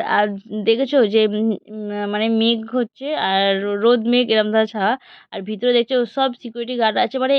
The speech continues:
মানে ঢুকতে দিচ্ছে না, ঢোকার সঙ্গে সঙ্গে মানে বার করে দিচ্ছে, এত জোর বাঁশি বাজাচ্ছে কানে পুরো তালা লেগে যাবে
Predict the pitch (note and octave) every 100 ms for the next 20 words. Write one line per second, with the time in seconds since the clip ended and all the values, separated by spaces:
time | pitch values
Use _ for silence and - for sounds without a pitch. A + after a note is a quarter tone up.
0 | C#4 A3 A3+ A3 - G#3+ C#4+ C#4+ E4 B3+
1 | A#3 G#3 G#3 B3+ D#4 D#4 B3 B3 C4+ D4+
2 | D4 C#4+ A3 A3+ A#3+ G3+ F#3 - - -
3 | _ G3 A3 - E4 C4 A3 B3 C#4 D#4
4 | C4+ A#3+ C#4+ C#4+ C#4 D#4+ D#4 A#3+ A3 C4+
5 | C4+ C4+ C#4+ D4 A#3+ G3+ G#3+ A3+ G#3 F#3+
6 | F3+